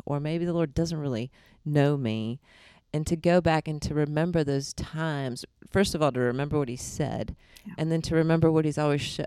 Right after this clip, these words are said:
Speaker 1: already shown about himself, to be faithful to those promises. Caleb had a history of experiencing the Lord to be true to what he said that he was going to do. That empowered him to have that faith to believe that big promise, the land of Canaan.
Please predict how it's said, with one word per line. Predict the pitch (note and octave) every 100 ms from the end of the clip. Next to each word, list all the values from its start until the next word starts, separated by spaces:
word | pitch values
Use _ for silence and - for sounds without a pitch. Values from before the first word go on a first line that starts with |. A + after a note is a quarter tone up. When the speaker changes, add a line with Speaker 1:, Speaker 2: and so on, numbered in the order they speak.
| -
Speaker 1:
already | D#3+ D#3 D#3+ D3
shown | - - F#3 F3
about | B2+ B2
himself, | A#2+ C3+ - B2 -
to | -
be | D#3 G#3+ D4+
faithful | - - - - -
to | -
those | F2+ A#2
promises. | - A#2 A2 C#3+ - - -
Caleb | D#3+ F#3 F#3+ D#3+ D#3+ - - _ _ _ -
had | F3+ E3 D#3 -
a | D3 D3+
history | D3+ F#3+ - - D3+ C#3
of | - C3
experiencing | C#3 - - E3 E3+ E3+ - - D3
the | C#3+ C#3+
Lord | C3 C#3+ D3 C#3+
to | D3
be | B2+
true | - - C#3
to | -
what | C3+ A#2+
he | C#3+
said | C#3 - C#2 -
that | -
he | C3+
was | A#2+ B2
going | - A#2
to | A#2
do. | C3 B2+ A#2
That | C#3 C#3 - _ _ -
empowered | C3 - E3+ G3 D3+
him | C#3+
to | C#3
have | C#3+ C3+ B2+
that | C3 -
faith | B2+ C3 -
to | D3+
believe | C3+ B2 B2 C3
that | B2 -
big | C#3+ C#3+
promise, | B2+ A2 C3+
the | - C#3
land | C3+ C3
of | B2
Canaan. | D#3 D#3 C#3+